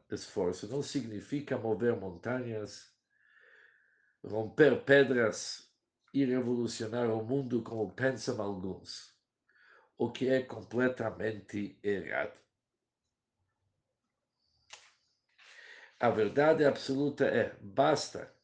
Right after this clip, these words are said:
que todo esforço, avodah ou ação, seja lá qual for,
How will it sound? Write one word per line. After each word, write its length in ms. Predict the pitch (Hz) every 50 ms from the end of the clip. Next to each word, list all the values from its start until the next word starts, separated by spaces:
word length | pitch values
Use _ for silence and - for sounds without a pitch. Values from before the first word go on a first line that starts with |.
| _ _
que 160 | _ - 120 113
todo 400 | - - 135 143 147 139 139 139
esforço, 500 | 127 - - - 135 131 131 127 - 135
avodah 640 | 120 107 113 113 110 107 123 120 113 107 - - -
ou 180 | - 131 123 117
ação, 560 | 107 107 - - - 110 104 104 104 117 - _ _ _ _ - - - - - - - - - _
seja 500 | - - - - 139 135 127 107 123 120
lá 220 | 117 127 135 131
qual 300 | - - - 139 135 135 127
for, 440 | - - - 120 - - - -